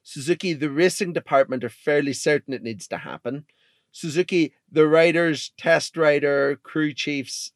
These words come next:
think, "Double the amount of data every weekend, yes, please." And the only people that really had to be convinced were the senior management in Japan. Now,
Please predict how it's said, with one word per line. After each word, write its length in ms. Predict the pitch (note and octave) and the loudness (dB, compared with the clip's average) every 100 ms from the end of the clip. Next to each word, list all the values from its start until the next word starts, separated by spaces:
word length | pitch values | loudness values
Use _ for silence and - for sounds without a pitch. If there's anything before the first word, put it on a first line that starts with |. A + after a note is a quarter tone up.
| _ | _
think, 420 | D3+ C#3+ C3+ - - _ _ _ _ - | 0 0 -2 -10 -20 _ _ _ _ 2
"Double 240 | E3 D#3+ | 2 4
the 100 | D#3+ | 4
amount 220 | D#3+ D#3 | 4 4
of 100 | D#3 | 0
data 240 | F3 E3+ D#3+ | 2 4 4
every 220 | C#3 C#3+ | 4 0
weekend, 400 | C#3 - C3+ B2+ | -2 2 0 2
yes, 220 | C3 A#2+ | 0 0
please." 680 | - D#3+ A#2+ B2+ E3 - - _ _ _ _ _ | -2 -2 -2 -8 -12 -16 -20 _ _ _ _ _
And 80 | D#3 | 4
the 80 | F3+ | 4
only 140 | G3 | 4
people 260 | F3 G3 E3+ | 0 -4 -4
that 140 | E3+ - | -8 -10
really 500 | E3 A3 A3+ A3 G3 | -16 -12 -10 -6 -6
had 280 | F#3 G#3 E3 | -4 -6 -6
to 60 | |
be 180 | E3+ F#3 | -8 -8
convinced 840 | - D#3+ C#3+ D3 C3+ - - - - _ _ _ | -8 -8 -4 -4 -4 -8 -12 -14 -20 _ _ _
were 640 | C#3 D3 D3 D3 D3 C#3+ B2+ | -2 0 2 2 0 0 -4
the 100 | D#3 | -8
senior 240 | D3+ D#3 D3 | -6 -4 -4
management 500 | C3 C3 - B2 A#2 | -2 -4 -6 -10 -10
in 60 | |
Japan. 380 | A#2+ D#3+ D#3+ A2 _ _ _ _ _ _ - | -6 -2 0 -2 _ _ _ _ _ _ -2
Now, 160 | D3 | 0